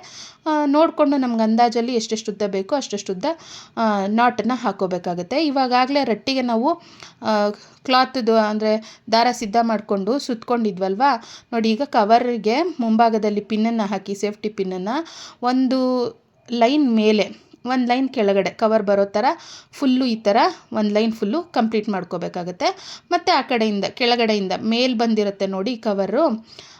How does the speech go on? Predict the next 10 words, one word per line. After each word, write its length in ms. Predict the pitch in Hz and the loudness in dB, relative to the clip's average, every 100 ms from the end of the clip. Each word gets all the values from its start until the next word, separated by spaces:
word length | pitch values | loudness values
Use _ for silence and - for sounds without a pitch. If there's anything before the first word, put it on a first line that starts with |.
| - | -8
ಆ, 180 | 262 262 | -6 -2
ಒಂದು 360 | 269 285 277 | 0 2 2
ಕೆಳಗೆ 340 | 277 262 254 202 | 0 0 0 2
ಬರಬೇಕು, 600 | 196 175 180 285 392 392 | 0 0 -4 -2 -2 -2
ಒಂದು 200 | 302 285 | 0 2
ಮೇಲ್ 200 | 262 220 | 2 0
ಬರಬೇಕು, 360 | 190 175 180 185 | -2 -4 -6 -6
ಉಲ್ಟಾ 340 | - 247 233 202 | -4 -4 -2 -2
ಆ 80 | 196 | -2
ಥರ. 220 | 196 196 | -4 -4